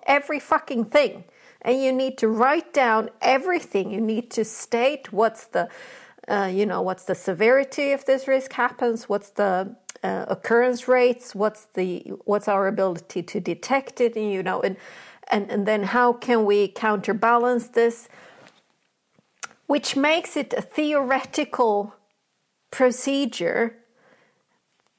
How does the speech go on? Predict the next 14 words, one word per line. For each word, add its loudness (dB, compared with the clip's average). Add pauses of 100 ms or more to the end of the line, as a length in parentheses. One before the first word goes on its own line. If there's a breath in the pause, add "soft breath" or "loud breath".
(120)
that 0
for 0
me, -2
I 2
would 0
say 0 (140)
once 0
in 0
a 2
while 2 (240)
actually 2
has 0
worthwhile 0 (220)
results. -2